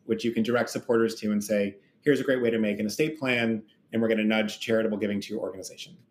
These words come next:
That's part one. Um, part two is a dedicated partner success team that does things like sa-,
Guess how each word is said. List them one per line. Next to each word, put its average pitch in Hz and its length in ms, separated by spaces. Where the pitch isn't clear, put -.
That's 113 140
part 127 240
one. 143 280
Um, 107 180
part 147 280
two 147 380
is 120 560
a 113 380
dedicated 139 500
partner 139 220
success 123 460
team 143 440
that 120 200
does 139 220
things 120 340
like 107 180
sa-, - 220